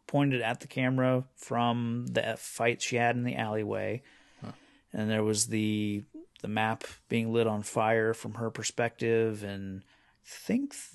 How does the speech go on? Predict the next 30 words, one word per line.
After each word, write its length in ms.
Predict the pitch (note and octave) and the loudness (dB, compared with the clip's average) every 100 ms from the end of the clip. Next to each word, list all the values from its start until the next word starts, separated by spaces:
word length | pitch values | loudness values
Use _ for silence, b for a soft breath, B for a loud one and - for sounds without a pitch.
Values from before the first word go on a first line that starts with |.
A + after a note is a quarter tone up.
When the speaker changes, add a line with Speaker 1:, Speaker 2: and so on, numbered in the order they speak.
| F#3+ | -6
Speaker 1:
th-, 240 | A#2+ A#2 - - | -4 -4 -8 -8
that 200 | A2 G2 | -6 -4
was 180 | G2 - | -8 -8
it. 560 | C2 - - - - b b _ _ - | -10 -12 -12 -14 -14 b b _ _ -6
There 80 | |
might 180 | A#2+ A#2+ | 0 2
have 100 | A#2 | 4
been 100 | A2 | 0
another, 440 | G#2+ G#2+ G#2 G#2 G#2 | -2 -2 0 0 0
like, 260 | G#2+ - _ _ _ - | -2 -6 _ _ _ -4
previous, 580 | - B2 G#2+ A2 - - | 4 6 6 4 4 0
you 80 | G#2+ | -4
know, 220 | G2+ G2+ | -4 -6
flash 640 | - - A2+ G#2 G#2 - - | -8 2 2 4 2 0 0
that 160 | G#2 | -2
we've, 260 | A2 G2+ - | -2 -6 -8
we've 220 | - A2 - | -8 -6 -4
already 220 | A#2 A2 | -4 -2
seen, 440 | - A#2 G#2 G2 | -2 -2 -4 -6
but, 220 | G2 G2+ - B B B B - | -4 -6 -6 B B B B -6
but 100 | C3 | 0
it 40 | |
kinda 200 | - F3+ | 10 12
shows 420 | C#3+ - D3+ C#3+ C3 | 12 12 12 12 12
us 140 | A#2 | 6
that, 340 | A#2+ G#2+ - - | 4 -2 -6 -6
that 180 | A#2+ - | -6 0
these 420 | B2 A#2+ A2+ - | 0 2 -2 -4
flashes 600 | - C#3 D#3 E3+ A#2 G2+ | 0 4 6 6 4 4
are 460 | A#2 A#2+ A#2+ G#2+ | 4 6 6 4